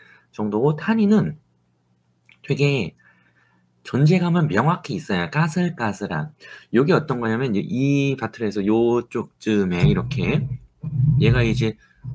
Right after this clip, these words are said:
눕혀져 있었을 때 요 드러나는 요 부분, 벌써 이제 세디먼트가 이렇게 가-, 남은 거거든요. 그런 부분이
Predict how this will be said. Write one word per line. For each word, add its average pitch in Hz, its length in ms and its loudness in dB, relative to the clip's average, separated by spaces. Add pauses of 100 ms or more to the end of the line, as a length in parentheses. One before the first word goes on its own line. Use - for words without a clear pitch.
눕혀져 147 520 2
있었을 120 540 -4
때 165 400 -2 (440)
요 120 160 0
드러나는 101 680 2 (180)
요 131 320 0
부분, 95 400 -4 (300)
벌써 120 240 -2
이제 113 260 0
세디먼트가 156 640 -2
이렇게 101 280 -8
가-, - 220 -14 (680)
남은 92 320 -2
거거든요. 92 580 -2 (560)
그런 156 340 0
부분이 120 1000 -2